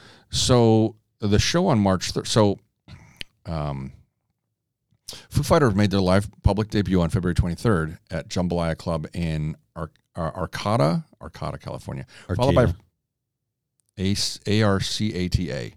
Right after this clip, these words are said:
Speaker 2: Oh, no. Okay,
Speaker 1: Arcata?
Speaker 2: sorry.
Speaker 1: I know there's Arcadia, but Ar-,
Speaker 2: Okay.
Speaker 1: it's Arcata, I think. Arcata, maybe.
Speaker 2: Yeah.
Speaker 1: Followed by performance at,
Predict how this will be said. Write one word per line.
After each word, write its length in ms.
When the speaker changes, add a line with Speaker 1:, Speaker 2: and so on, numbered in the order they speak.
Speaker 2:
Oh, 140
no. 220
Okay, 200
Speaker 1:
Arcata? 60
Speaker 2:
sorry. 280
Speaker 1:
I 60
know 80
there's 160
Arcadia, 440
but 160
Ar-, 120
Speaker 2:
Okay. 120
Speaker 1:
it's 120
Arcata, 420
I 100
think. 320
Arcata, 480
maybe. 240
Speaker 2:
Yeah. 160
Speaker 1:
Followed 260
by 80
performance 600
at, 340